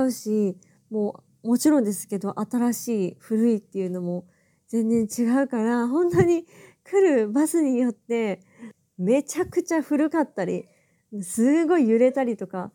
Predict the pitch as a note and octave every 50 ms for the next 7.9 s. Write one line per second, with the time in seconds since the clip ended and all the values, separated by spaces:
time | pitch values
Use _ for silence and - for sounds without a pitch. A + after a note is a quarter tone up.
0 | _ _ _ _ _ _ _ - C4+ C#4 D4+ C#4 C4+ A#3 A3+ A3+ G#3+ G#3 - -
1 | B3+ C#4+ D#4+ E4 C#4+ A#3+ C4+ A#3 - - C#4 C4 A#3+ - G#3+ G3+ G3+ A3+ A3 G#3
2 | F#3+ G3+ - _ _ _ - - - _ _ - C4+ B3+ - F#4 F#4+ G4 F#4+ G4
3 | G4 F#4 F4 F#4 G4+ G#4+ - _ _ _ _ _ _ _ _ _ _ - G3+ A#3+
4 | A#3+ D4 C#4+ - C#4 C#4+ A#3+ G#3 G3+ G3 G3+ G#3 G#3 G3+ - G#3 F#3+ F#3+ F3+ F3
5 | E3 - G3+ _ _ _ _ _ _ _ G#3+ - _ - A#3 B3+ D#4 E4 D#4+ D4
6 | C4+ B3 A3+ G#3 G3+ - _ _ _ _ _ _ _ - A#3 G#3+ G#3+ G#3 A#3 A3+
7 | A3+ A3+ A3 - B3 B3 A#3+ A#3 A3+ A3 A3 G#3 G3+ G3+ G3 - -